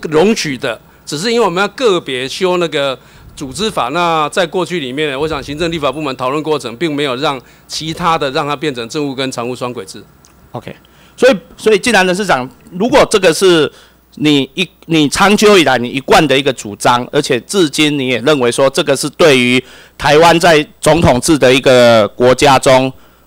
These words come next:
Speaker 2: 是正确的，我，我认为说这部分能不能由我们人事总处主动来提出更多关于组织法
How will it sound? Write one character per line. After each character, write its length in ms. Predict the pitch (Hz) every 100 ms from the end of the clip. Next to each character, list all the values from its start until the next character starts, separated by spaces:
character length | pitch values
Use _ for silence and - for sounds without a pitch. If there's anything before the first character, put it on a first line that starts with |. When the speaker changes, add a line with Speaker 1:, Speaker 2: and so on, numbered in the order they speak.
| -
Speaker 2:
是 160 | 202
正 280 | 175 240 165
确 240 | - 170
的， 200 | 135 110 -
我， 200 | - 120 -
我 180 | 135 135
认 140 | 254
为 120 | 196 165
说 180 | 185
这 120 | 170 190
部 120 | 190
分 160 | 175
能 140 | 143 143
不 80 | 160
能 180 | 139
由 140 | 139 135 151
我 60 | 131
们 280 | 113 104 101 - _ _
人 180 | 123 135
事 160 | 175
总 240 | 139 107 98
处 300 | 147 127 - _ _ _
主 200 | - 123
动 220 | 110 160 139
来 180 | 117
提 240 | 120 - 117
出 240 | - 135
更 220 | 127 - 123
多 340 | 131 127 120 - - _ _ _ _
关 180 | 139 139
于 140 | 131
组 180 | - 107
织 180 | 127 131
法 320 | 120 107